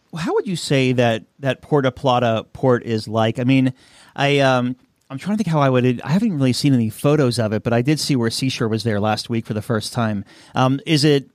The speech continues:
like, is there crystal clear water around it? Is it more of a tropical destination? Or I know Puerto Plata is very, like, lush and foresty kind of.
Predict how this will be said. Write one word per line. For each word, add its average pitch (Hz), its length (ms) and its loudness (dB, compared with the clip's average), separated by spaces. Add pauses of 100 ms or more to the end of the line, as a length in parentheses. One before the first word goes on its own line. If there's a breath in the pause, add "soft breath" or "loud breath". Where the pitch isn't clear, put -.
(160)
like, 147 220 -6
is 151 100 -4
there 135 200 0
crystal - 480 -6
clear 156 260 2
water 160 400 2
around 151 460 0
it? 151 160 2
Is 120 120 -2
it 117 120 -2
more 135 100 2
of 127 80 0
a 117 40 -4
tropical 180 440 -2
destination? 156 840 0
Or 123 160 0
I 131 40 2
know 156 120 2
Puerto 151 300 0
Plata 131 320 0
is 117 80 -2
very, 120 300 0
like, 113 200 0 (440 loud breath)
lush 135 440 0
and 123 140 2
foresty 120 580 -2
kind 101 280 -4
of. 92 180 -8